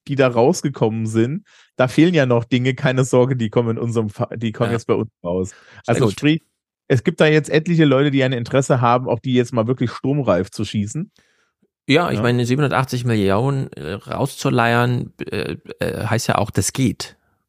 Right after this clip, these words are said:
Speaker 2: wenn man das entsprechend argumentiert. Also Fox News macht dann auch einen Rückzieher. Und ich würde auch sagen, also hat Fox News jetzt immer die Wahrheit gesagt, außer bei Wahlcomputern, also ist das so das Einzige. Und da würde man sagen, nee, nicht so ganz. Ist natürlich schwierig, wenn es jetzt gegen Personen geht, aber da scheinen ja schon die ein oder anderen Unternehmensinteressen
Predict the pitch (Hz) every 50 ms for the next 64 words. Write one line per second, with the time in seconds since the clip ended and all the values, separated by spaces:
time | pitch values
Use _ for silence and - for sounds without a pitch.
0 | _ - 104 101 101 95 95 95 95 - - 98 98 - - - 98 - - 92
1 | 95 110 98 - - - 95 98 95 95 110 - - - 95 95 92 95 95 -
2 | - 127 113 - - - - - 101 98 - - - - - 104 98 104 104 104
3 | - 101 92 80 90 98 98 95 - 123 127 - - - 107 104 104 113 139 -
4 | - - - - - - _ _ _ - 101 101 98 92 95 - 101 95 - 101
5 | - - - 92 87 85 85 92 80 87 95 92 92 104 - - 117 110 - -
6 | 98 98 - 98 95 - - - - - 135 139 127 104 87 90 87 107 135 131
7 | - 113 110 110 107 117 123 127 127 - _ _ _ - 101 120 156 160 151 135
8 | - 98 92 87 87 87 113 151 - - 180 170 - 180 180 180 175 175 - 92
9 | - - 120 - - 98 - - 98 - 87 - - - 98 120 - 123 135 139
10 | 147 139 - 98 98 98 95 95 92 92 87 92 92 95 95 98 98 101 101 101
11 | 101 101 98 - 95 - 113 110 - - - - - - - - - - - -
12 | _ _ - - 110 - 104 98 92 - - - 104 101 101 98 - 95 92 -
13 | 95 - - 90 90 92 - 110 92 92 87 95 117 120 120 117 117 117 - -
14 | 90 90 87 87 - 95 92 90 90 - - 101 101 101 98 - - 104 101 98
15 | - - - - 98 - - - 87 95 95 95 92 - - 92 95 98 101 -
16 | - - - - 101 92 98 104 - - 110 101